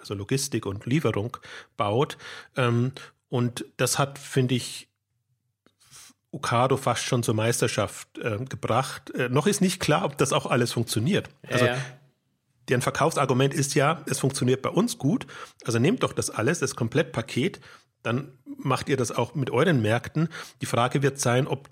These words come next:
Speaker 1: die, die das einkaufen, dann so glücklich werden damit.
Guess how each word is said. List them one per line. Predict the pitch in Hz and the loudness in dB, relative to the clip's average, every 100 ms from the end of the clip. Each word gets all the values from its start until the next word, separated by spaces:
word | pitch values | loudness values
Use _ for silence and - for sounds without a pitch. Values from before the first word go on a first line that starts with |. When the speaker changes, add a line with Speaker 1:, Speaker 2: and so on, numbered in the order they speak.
| _ | _
Speaker 1:
die, | - 135 135 | -6 -4 -2
die | 135 | -2
das | 123 120 - - - | 2 2 0 -4 -6
einkaufen, | - 151 - 120 120 120 | 0 0 2 0 2 2
dann | 117 | 2
so | 123 | 2
glücklich | 123 165 - 110 | 2 2 0 -2
werden | - 95 98 | 0 0 -2
damit. | 90 90 139 - | -2 0 -2 -4